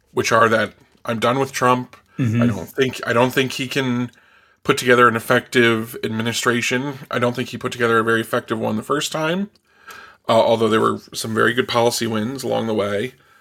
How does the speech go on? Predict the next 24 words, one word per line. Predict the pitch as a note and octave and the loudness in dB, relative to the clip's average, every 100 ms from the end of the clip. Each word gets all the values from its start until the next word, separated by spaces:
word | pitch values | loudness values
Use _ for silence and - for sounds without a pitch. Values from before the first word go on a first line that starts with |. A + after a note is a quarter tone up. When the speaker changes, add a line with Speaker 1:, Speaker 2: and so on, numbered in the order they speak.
| _ _ _ | _ _ _
Speaker 1:
Um, | A#2+ A2+ G#2 G#2 G#2+ G#2+ G#2+ _ _ - - - | 0 2 2 0 -2 -6 -8 _ _ -20 -16 -4
I | B2 | 0
don't | A#2+ | 0
think | B2+ B2 | -2 -6
he | B2+ | -6
can | B2 | -4
do | A2+ B2 | 0 2
it | C3+ | 2
again. | C3+ D3+ G3 F#3+ | 4 4 2 -2
I | |
don't, | A#2 A#2 - _ - | -4 -4 -8 _ -8
I'm | A2 A2 G#2+ - | -4 -2 -4 -6
very | - B2 A2+ | -4 -2 0
doubtful | A#2+ A#2+ D3 | 0 0 -2
he | C3+ | -4
can | B2 A2+ | -6 -4
win | A2 | -2
again. | C#3 A2 A2 E3 F#3 _ _ _ _ _ _ - | -2 -2 -4 -4 -8 _ _ _ _ _ _ -16
I, | - - | -14 -12
I | - | -8
mean, | G#2+ B2 - | -8 -10 -14
he | B2 | -8
could | - F3+ | 2 2
win | A#2 A#2 | 2 -2